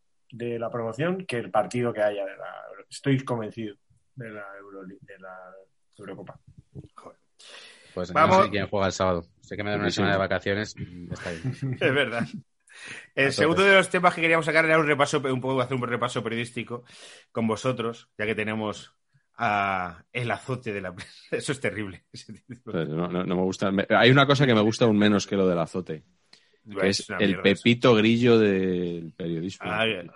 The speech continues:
Speaker 2: qué horror. Pero nos hemos inventado unos premios, que son los premios paquetes, que lo
Speaker 4: Ah.
Speaker 2: de-, pa-, para que lo decidáis entre los tres, a los periodistas.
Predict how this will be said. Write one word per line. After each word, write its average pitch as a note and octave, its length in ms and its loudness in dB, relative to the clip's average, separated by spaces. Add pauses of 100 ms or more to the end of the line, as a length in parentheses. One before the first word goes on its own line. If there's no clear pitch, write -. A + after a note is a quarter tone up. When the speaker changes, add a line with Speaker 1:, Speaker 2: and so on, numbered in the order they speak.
(100)
Speaker 2:
qué A2 60 -4
horror. G2+ 220 -2 (260)
Pero E3+ 140 6
nos F3 120 6
hemos G#3+ 180 6
inventado G#3 340 4
unos F#3 100 4
premios, C#3+ 300 2
que A#2+ 60 -10
son C3+ 120 -2
los D#3+ 100 2
premios E3 240 4
paquetes, B2 560 0 (260)
que A#2 400 0
lo A#2 140 0
Speaker 4:
Ah. - 80 -2
Speaker 2:
de-, - 80 -10
pa-, A2+ 360 -12
para C3 120 0
que B2+ 60 0
lo B2+ 80 2
decidáis B2+ 260 -4
entre D3 140 -4
los A#2+ 160 0
tres, A2+ 240 -4
a G2+ 40 -6
los G2 100 -6
periodistas. G#2 640 -8